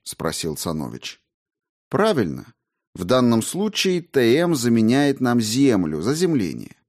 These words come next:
Настоящая земля далеко под нами, и отработанный ток поглощается тяжелой материей. Понятно?» «Вполне», ответил Цанович. «У меня есть еще только один вопрос». Но он не успел задать его.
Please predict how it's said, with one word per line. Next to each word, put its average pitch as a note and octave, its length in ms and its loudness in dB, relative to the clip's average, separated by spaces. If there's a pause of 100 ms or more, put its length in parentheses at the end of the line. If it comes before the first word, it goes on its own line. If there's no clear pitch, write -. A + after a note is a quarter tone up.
(320)
Настоящая A#2 720 0
земля A#2 400 2
далеко G#2 380 0
под D3 220 -2
нами, A#2+ 440 -2 (320)
и F#2 60 0
отработанный G2+ 720 0
ток G3+ 320 0
поглощается B2+ 800 0
тяжелой F#2+ 440 -2
материей. B1+ 600 -8 (360)
Понятно?» C3+ 520 -4 (500)
«Вполне», F#2+ 580 0 (100)
ответил G2+ 480 -4
Цанович. - 640 -12 (520)
«У G#2+ 120 2
меня D#3 400 4
есть C#3 420 2
еще C3 300 2
только A#2 280 0
один A2+ 260 2
вопрос». - 500 -2 (320)
Но C3+ 480 2
он F3 440 0
не C#3+ 140 2
успел B2 420 -2
задать D2 400 -8
его. A1+ 240 -18